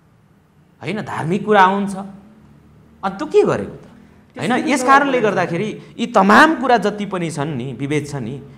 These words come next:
Speaker 1: यो समाजमा छ नि, यो कुरा हामीले सूक्ष्म रूपमा अध्ययन गरेर यसको समाधान, स्थायी समाधान खोज्नुपर्छ। अब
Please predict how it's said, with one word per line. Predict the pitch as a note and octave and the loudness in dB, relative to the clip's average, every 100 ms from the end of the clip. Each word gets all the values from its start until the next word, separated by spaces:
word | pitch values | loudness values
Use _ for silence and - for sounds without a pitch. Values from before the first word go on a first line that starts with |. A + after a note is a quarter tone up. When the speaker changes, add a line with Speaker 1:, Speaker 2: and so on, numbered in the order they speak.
| - | -14
Speaker 1:
यो | C#3 | -8
समाजमा | D#3+ D#3+ D3 C3+ B2 | -4 -2 -2 -4 -10
छ | C#3+ | -12
नि, | B2+ C3+ - - | -12 -14 -18 -10
यो | E3 B3+ | -2 0
कुरा | B3+ A#3+ F3 | 0 2 2
हामीले | E3 E3+ F3 | 2 -2 -6
सूक्ष्म | - D3 C#3+ | -8 -10 -8
रूपमा | A#2+ A#2 C#3 | -6 -6 -8
अध्ययन | G#2+ A2 A#2+ G#2+ | -6 -6 -6 -4
गरेर | G#2 G2 C3+ C#3 | -4 -4 -8 -10
यसको | C3+ - C3 G3+ - - - - - - | -12 -10 -10 -10 -14 -20 -20 -20 -20 -16
समाधान, | C3+ B2+ G#2+ A2 A#2 - | -8 -6 -6 -8 -10 -12
स्थायी | E3+ - A3+ B3+ | -12 -6 -2 -2
समाधान | - F#3 D#3+ C3 A#2+ A#2 | -2 -4 -4 -4 -6 -6
खोज्नुपर्छ। | C#3+ G#2+ G2+ F#2+ E2+ - - - - - - - - - - - - | -8 -8 -10 -14 -18 -20 -20 -20 -20 -20 -20 -20 -20 -20 -20 2 6
अब | A3 A#3+ G3+ - | 8 8 6 0